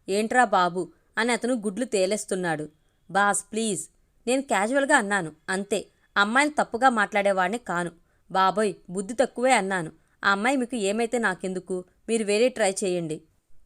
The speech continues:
"పోవట్లేదు," అని తల పట్టుకున్నాడు సత్య. "వాళ్ళ ఇంట్లో లేక ఫ్రెండ్స్, ఇంకా వేరే వాళ్లకు ట్రై చేయండి బాస్. మీరు టెన్షన్ పడి నన్ను టెన్షన్ పెడుతున్నారు. పాపం తెలిసి తెలిసి ఒక ఆడపిల్లకు ఏదో అవుతుంది అంటే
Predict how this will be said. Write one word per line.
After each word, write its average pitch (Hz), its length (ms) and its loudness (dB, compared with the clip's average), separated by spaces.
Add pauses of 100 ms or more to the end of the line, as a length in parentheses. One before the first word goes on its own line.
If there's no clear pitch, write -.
(140)
"పోవట్లేదు," 220 640 2 (180)
అని 233 140 2
తల 220 160 2
పట్టుకున్నాడు 226 540 -2
సత్య. 185 400 -4 (360)
"వాళ్ళ 247 200 2
ఇంట్లో 226 300 2
లేక 285 280 0
ఫ్రెండ్స్, 208 440 -4 (200)
ఇంకా 240 220 0
వేరే 254 300 2
వాళ్లకు 233 300 2
ట్రై 208 240 0
చేయండి 196 380 -2
బాస్. 160 340 -4 (380)
మీరు 247 120 0
టెన్షన్ 233 480 0
పడి 240 140 4
నన్ను 233 220 0
టెన్షన్ 208 400 -2
పెడుతున్నారు. 175 520 -2 (440)
పాపం 196 300 2 (220)
తెలిసి 247 280 0
తెలిసి 269 320 0
ఒక 247 140 0
ఆడపిల్లకు 220 540 2
ఏదో 202 280 0
అవుతుంది 214 400 0
అంటే 220 400 -2